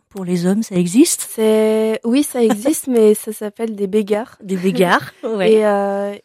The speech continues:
Speaker 2: et ils ont existé en même temps que, que les béguines. Il y a eu des béguinages, euh, hommes, mais qu'il y a eu moins d'engouement que pour
Speaker 1: Mm.
Speaker 2: les femmes.
Speaker 1: Oui.
Speaker 2: Pour, pour les femmes, au,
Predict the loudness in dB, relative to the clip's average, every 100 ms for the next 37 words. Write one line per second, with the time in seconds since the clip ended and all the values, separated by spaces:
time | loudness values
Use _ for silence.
0 | _ _ -4 -2 -4 -8 -4 -2 2 2
1 | 2 -6 -10 -8 -6 -8 -12 -16 -16 -16
2 | -20 -20 -20 -18 -10 -8 -8 -6 -2 0
3 | -2 0 2 2 2 0 -2 -6 -2 2
4 | 2 0 -8 -8 -4 -2 -4 _ _ _
5 | _ -8 0 0 0 _ -18 -14 -14 -10
6 | -6 -4 -4 -4 -4 -4 -4 -2 -4 -6
7 | -10 -8 -8 -10 -14 _ -4 -2 -2 -4
8 | -8 -8 _ -10 -4 -4 -4 -8 -8 -4
9 | 0 0 -2 -2 0 2 2 0 -6